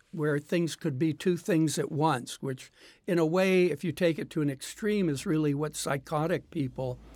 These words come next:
how they experience reality. You can see things differently,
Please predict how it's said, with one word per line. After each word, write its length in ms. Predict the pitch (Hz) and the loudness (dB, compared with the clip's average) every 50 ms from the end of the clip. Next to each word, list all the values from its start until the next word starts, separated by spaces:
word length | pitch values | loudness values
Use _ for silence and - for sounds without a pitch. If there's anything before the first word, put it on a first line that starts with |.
| - - - - - | -20 -20 -20 -20 -8
how 140 | - 143 147 | -4 -4 -2
they 180 | 135 160 165 175 | 0 2 2 2
experience 840 | 175 151 - - - - 165 147 139 139 135 127 123 127 - - | 2 0 -2 -6 -4 -2 -2 0 0 0 -2 -2 -4 -6 -6 -6
reality. 600 | - 135 127 123 131 127 123 127 123 120 120 120 120 117 - - - - - | -6 -4 -4 -4 -4 -6 -6 -6 -8 -8 -8 -10 -10 -12 -14 -20 -20 -18 -4
You 160 | - 147 151 | 0 0 0
can 180 | 151 - 147 135 | 0 0 -2 -2
see 260 | 131 - - 180 165 160 | -2 0 0 2 2 0
things 500 | 156 - - 147 143 139 135 127 - - | 0 0 0 0 2 2 0 -2 -4 -6
differently, 800 | 139 135 170 170 - 175 139 131 - - 127 127 127 123 120 | -2 0 0 0 0 -2 -2 -2 -4 -6 -6 -6 -6 -6 -8